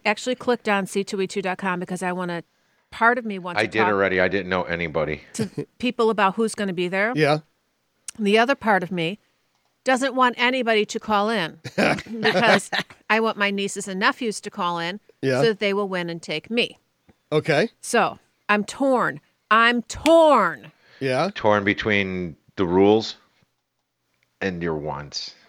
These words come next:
Speaker 1: Okay, torn. It's a song. Torn between two lovers.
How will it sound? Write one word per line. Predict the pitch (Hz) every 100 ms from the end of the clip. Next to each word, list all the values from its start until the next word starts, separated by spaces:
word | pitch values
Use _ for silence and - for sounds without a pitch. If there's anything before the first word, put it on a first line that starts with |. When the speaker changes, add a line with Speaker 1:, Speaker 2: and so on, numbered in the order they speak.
| -
Speaker 1:
Okay, | 226 220
torn. | 202 - 240 233 240 233 -
It's | 226 233
a |
song. | 220 226 196 170
Torn | 170 220 226
between | 220 - 220 208
two | - 208
lovers. | 185 143 -